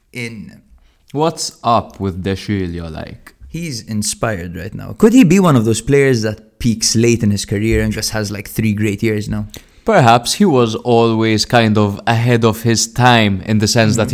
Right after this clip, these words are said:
Speaker 2: he was always a very mature player from a young age. I think that's what you get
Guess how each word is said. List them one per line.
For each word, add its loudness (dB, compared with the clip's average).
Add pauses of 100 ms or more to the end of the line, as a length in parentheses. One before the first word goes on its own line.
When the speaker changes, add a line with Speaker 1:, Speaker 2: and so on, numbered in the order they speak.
Speaker 2:
he 2
was 2
always 2
a -2
very 0
mature -2
player 2
from -2
a 0
young -2
age. -2
I -2
think -4
that's -4
what -6
you -2
get -4